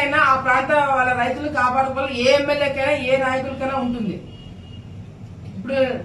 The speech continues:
నేను ప్రాబ్లమే కాకుండా సొల్యూషన్ కూడా మా ప్రాంత రైతులకి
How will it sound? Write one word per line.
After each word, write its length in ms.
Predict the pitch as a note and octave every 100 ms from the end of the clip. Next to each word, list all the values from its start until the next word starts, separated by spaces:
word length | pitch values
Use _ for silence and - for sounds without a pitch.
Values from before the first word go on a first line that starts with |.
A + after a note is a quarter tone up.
| G3
నేను 300 | A#3 C4 G#3
ప్రాబ్లమే 520 | A3+ A#3 C#4 D#4 D#4+
కాకుండా 460 | D4 C#4 C#4 C4+ D#4
సొల్యూషన్ 560 | C4 B3+ D#4+ E4+ D#4
కూడా 160 | D#4 D4+
మా 180 | C4+ C4
ప్రాంత 340 | C4 B3+ C4+
రైతులకి 680 | C#4 C4+ B3 B3 B3+ B3+